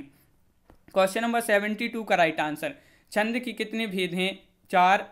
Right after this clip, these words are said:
पाँच, आठ, नौ। तो आपका यहाँ पर सही आंसर है, बहत्तर का राइट आंसर क्या होगा,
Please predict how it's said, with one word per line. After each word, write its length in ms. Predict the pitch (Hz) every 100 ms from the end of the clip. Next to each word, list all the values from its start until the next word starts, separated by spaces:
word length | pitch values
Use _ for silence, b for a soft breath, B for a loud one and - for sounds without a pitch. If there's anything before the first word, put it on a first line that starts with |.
| -
पाँच, 380 | 180 180 196 196 -
आठ, 420 | 175 180 185 -
नौ। 200 | 180 156 - b b b -
तो 60 |
आपका 260 | 220 214 247
यहाँ 160 | 233
पर 140 | 233 226
सही 220 | 226 220
आंसर 380 | 180 180 185 226
है, 60 |
बहत्तर 420 | 185 185 185 214 208
का 120 | 208
राइट 260 | 190 185 175
आंसर 300 | 170 175 180
क्या 160 | 185
होगा, 440 | 170 165 185 214